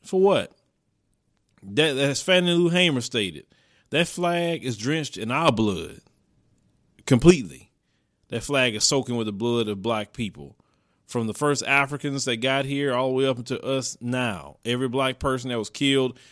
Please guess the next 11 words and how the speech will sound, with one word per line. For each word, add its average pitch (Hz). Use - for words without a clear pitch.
unjustly 127
by 123
the 107
police, 127
black 127
people 135
that 131
was 113
killed 139
in 110
jail, 143